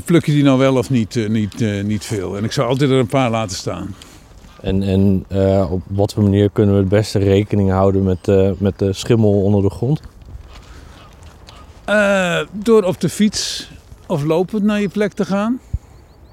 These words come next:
Speaker 1: Kijk, ik, ik zeg wel eens bij een paddenstoelexcursie, dan ze-, roepen mensen van: "Goh, je mag je niet plukken." Ik zeg: "Nou, als u dan eerst eens een keer met de fiets of lopend naar de excursie komt, is beter dan,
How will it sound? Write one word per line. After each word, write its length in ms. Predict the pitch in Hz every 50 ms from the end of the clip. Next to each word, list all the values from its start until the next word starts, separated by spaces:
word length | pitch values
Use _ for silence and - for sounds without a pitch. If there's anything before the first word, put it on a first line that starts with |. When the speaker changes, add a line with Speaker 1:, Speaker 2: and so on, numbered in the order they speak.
| - - - - - - - - - - - - - - -
Speaker 1:
Kijk, 180 | - 226 208
ik, 120 | 208 185 - - - - -
ik 120 | - 240 -
zeg 180 | - 269 254
wel 140 | 208 240 262
eens 80 | 247 190
bij 100 | 208 226
een 80 | 220
paddenstoelexcursie, 920 | 175 - 269 277 247 165 196 208 185 151 - - 196 190 170 147 165 160 156
dan 140 | 165 175 160
ze-, 140 | 185 202 196
roepen 340 | 190 196 220 202 208 214 208
mensen 360 | 214 214 214 175 - 190 175
van: 120 | 180 208
"Goh, 260 | 151 190 240 262 214
je 120 | 185 196 196
mag 160 | 202 208 -
je 80 | 202 202
niet 140 | 202 180
plukken." 440 | - 220 247 277 254 - 180 139 113 - - - - - - - - - - - - - - - - - - -
Ik 120 | - 156
zeg: 120 | - 196 160
"Nou, 160 | 165 165 143
als 120 | 160 139
u 100 | 170 220
dan 240 | 208 202 185 175 - -
eerst 380 | - 220 240 262 233 160 -
eens 120 | 190 170 143
een 80 | 175
keer 180 | - 202 180 170
met 100 | 147 135 -
de 60 | 127
fiets 280 | - - 220 240 -
of 80 | 214 156
lopend 360 | 156 160 170 196 214 269 247
naar 120 | 233 247 247
de 60 | 247
excursie 420 | 240 - - - 262 247 233 214
komt, 240 | 202 240 226 220 202
is 140 | 214 175 156
beter 420 | 180 202 208 247 233 - 262 220
dan, 340 | 208 247 240 240 226 208 170